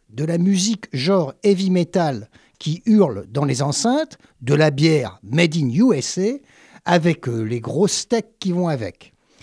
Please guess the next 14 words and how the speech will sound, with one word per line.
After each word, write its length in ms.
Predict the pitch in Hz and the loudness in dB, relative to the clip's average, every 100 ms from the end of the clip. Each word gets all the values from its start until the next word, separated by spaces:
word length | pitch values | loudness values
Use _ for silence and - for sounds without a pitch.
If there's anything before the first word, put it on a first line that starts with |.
| _ 120 | _ -4
des 180 | 214 | -2
tatouages 840 | 202 - - 214 - 220 208 185 - | -2 -4 -2 -2 -2 -2 0 -2 -2
partout, 540 | - 202 - 160 131 _ _ _ _ 214 | 0 0 -2 -6 -6 _ _ _ _ 4
et 100 | 220 | 6
une 160 | 240 | 8
ambiance, 600 | 254 233 214 285 294 - - _ _ - | 6 2 2 2 0 -6 -16 _ _ -6
eh 100 | 294 | -2
ben, 160 | 311 349 | 2 2
une 80 | 330 | 4
ambiance 380 | 294 302 277 | 2 2 2
bon 220 | 214 262 214 | 4 6 6
enfant, 440 | 202 - 107 - _ _ _ _ _ - | 4 0 -8 -8 _ _ _ _ _ 2
quasi 560 | 240 202 247 285 277 - _ _ - | 4 4 0 -2 -2 -8 _ _ -4
mystique, 720 | 160 254 - - 180 - - | 0 2 0 -4 -10 -10 -20